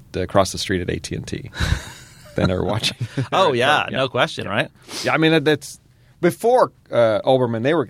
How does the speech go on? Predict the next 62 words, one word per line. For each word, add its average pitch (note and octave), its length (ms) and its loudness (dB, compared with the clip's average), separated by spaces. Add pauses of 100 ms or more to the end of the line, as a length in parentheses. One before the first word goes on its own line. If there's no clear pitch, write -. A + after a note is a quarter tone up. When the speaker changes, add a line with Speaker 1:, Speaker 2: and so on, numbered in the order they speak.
Speaker 1:
literally B2 380 2
getting G2+ 280 -2
twenty-one G#2 420 -2
thousand, F#2+ 420 0
twenty-one A2+ 520 0 (200)
thousand G2 680 -2
people. B2 100 -2
Speaker 2:
On B2 80 0
a A#2+ 60 2
national B2 640 0
Speaker 1:
On A2 80 -8
a A2+ 60 -4
national A#2 440 -2
Speaker 2:
network. - 320 -12
Speaker 1:
network, - 0 -
yeah. G#2 200 -6
Speaker 2:
Yeah, - 60 -20 (100)
so A2 240 4
you G#2 140 0
wonder G2 340 -2 (300)
how G2 100 -2
much, G2 200 -4
how B2 140 0
much C#3 180 2
longer G#2+ 300 2
can G2 200 -2
Joel, G2 220 4
Speaker 1:
Yes. G2+ 80 -2
Speaker 2:
Joel G#2 340 6
write G2 180 2
those F#2 180 -4
checks? - 440 -10 (720)
Speaker 1:
Yeah, C3 240 0
I C3 80 2
don't F#3 100 0
know D#3+ 80 2
who's D3 200 -2
writing A2 200 0
the F2+ 60 -8
checks. - 440 -14
Speaker 2:
I B2+ 140 2
don't, A2+ 220 0
I G#2+ 60 2
don't, G#2 280 -4
Speaker 1:
Uh, F2 240 -10
Speaker 2:
or, G#2+ 200 2
or - 60 4
maybe C3 220 4
there's A#2+ 220 4
no C3+ 100 2
one F3 140 0
writing G#2+ 200 -6
the G#2 60 -8
checks. - 260 -12
That G2+ 180 -2
could G#2+ 120 -2
be G#2 140 0
the A2+ 40 -2
issue. - 200 -8
Speaker 1:
Well, C4+ 200 2
I C4+ 100 6
th-, - 240 -6